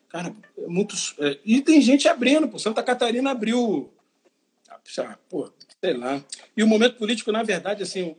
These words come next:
atual, assim, eu, eu, eu entendo o samba como, como um, um, um, um, um local, um palanque pra se falar de política também. Eu acho que precisa.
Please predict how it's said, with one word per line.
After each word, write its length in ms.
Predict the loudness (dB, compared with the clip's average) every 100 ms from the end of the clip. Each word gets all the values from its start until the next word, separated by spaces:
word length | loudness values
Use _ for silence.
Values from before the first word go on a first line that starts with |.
| -8
atual, 560 | -8 -6 -4 0 0
assim, 240 | -2 -8 -6
eu, 200 | -6 -8
eu, 160 | -12 -12
eu 120 | -4
entendo 260 | -4 -2 -4
o 60 | -4
samba 320 | -6 -4 -6
como, 360 | -8 -8 -8 -10 _ -20 _ -20 _ _ _
como 240 | -6 -4 -2
um, 360 | -2 -2 -6 -10
um, 340 | -10 -8 -6
um, 320 | -6 -10 -14 -20 -20 _ _ _ _ _ _ _ -20 -20 _ -20 _ 2
um, 520 | 4 4 0 -8 -14 _
um 140 | -2 2
local, 320 | 2 4 4
um 100 | 4
palanque 500 | 2 2 2 -2 -4
pra 220 | -6 -4
se 140 | -4 -4
falar 300 | -2 0 0
de 120 | -4
política 460 | -8 -8 -8 -12 -10
também. 360 | -8 -6 -8 -8
Eu 80 |
acho 160 | -6 -6
que 80 | -2
precisa. 520 | 2 2 0 -4 -6